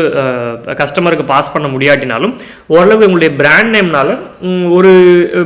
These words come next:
ஓரளவுக்கு அவங்களுடைய, அஹ், பிரைசிங்கை வந்துட்டு பவர் வந்து காட்டக்கூடிய நிறுவனமாக இருக்கும். அந்த வகையில பார்த்தோம் அப்படின்னு சொன்னா, பத்துல இருந்து பதினைந்து விழுக்காடு ஆண்டுக்காண்டு இவங்களுடைய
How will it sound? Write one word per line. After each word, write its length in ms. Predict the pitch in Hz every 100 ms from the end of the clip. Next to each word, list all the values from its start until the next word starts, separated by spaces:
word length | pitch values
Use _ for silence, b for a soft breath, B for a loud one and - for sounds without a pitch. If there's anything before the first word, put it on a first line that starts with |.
| 165
ஓரளவுக்கு 580 | 180 196 190 220 247 233
அவங்களுடைய, 460 | 208 180 175 202 196
அஹ், 220 | 156 147
பிரைசிங்கை 440 | 156 180 185 175
வந்துட்டு 320 | 156 143 151 156
பவர் 240 | 143 147
வந்து 200 | 143 165
காட்டக்கூடிய 580 | 160 147 151 151 147 151
நிறுவனமாக 500 | 139 139 131 135 131
இருக்கும். 340 | 123 180 254 B B B B
அந்த 280 | 170 190
வகையில 240 | 175 220 196
பார்த்தோம் 280 | 180 180 165
அப்படின்னு 60 |
சொன்னா, 240 | 156 226 -
பத்துல 240 | 175 -
இருந்து 260 | 190 190 226
பதினைந்து 400 | 160 170 170 156
விழுக்காடு 360 | 160 160 147
ஆண்டுக்காண்டு 560 | 190 156 156 139 143 180
இவங்களுடைய 260 | 156 135